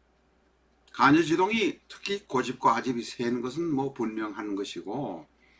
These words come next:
그러면서도 무진은 또한 정이 있습니다. 정이 있으면서도 또한 어처정이 있습니다.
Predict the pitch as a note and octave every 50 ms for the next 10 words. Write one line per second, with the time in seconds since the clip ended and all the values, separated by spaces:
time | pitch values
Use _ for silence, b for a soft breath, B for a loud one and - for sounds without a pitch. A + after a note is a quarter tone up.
0 | b b b b b b b b - D#3 D#3+ G#3 A3+ A#3+ A3+ F#3+ - - D#3+ C3+
1 | C3 C3 B2+ C#3 C3+ B2+ A#2+ A#2 - B2 A#2+ A#2 A2 G2 - - C3 C#3 D#3+ E3+
2 | D3 A#2+ A2 G2 F2 - - F2 E2+ F2 F2 D#2 - - _ _ _ _ _ _
3 | _ _ _ _ _ _ _ _ _ _ _ _ _ _ _ _ _ b b b
4 | b b b b b b b - - G3+ A#3+ C4+ C4+ A#3 F3+ D#3 - G3 G#3 G#3
5 | G3 F3 D#3 - - F3+ D#3+ - - D#3 D#3 E3+ F#3 F#3+ - - _ - C#3 D#3
6 | E3 - _ - - - G3+ G3 G3 G3 - - G#3+ F#3+ G3 G#3+ A3+ A3+ A3+ -
7 | - G#2+ - - - G2+ F2 D2+ - - -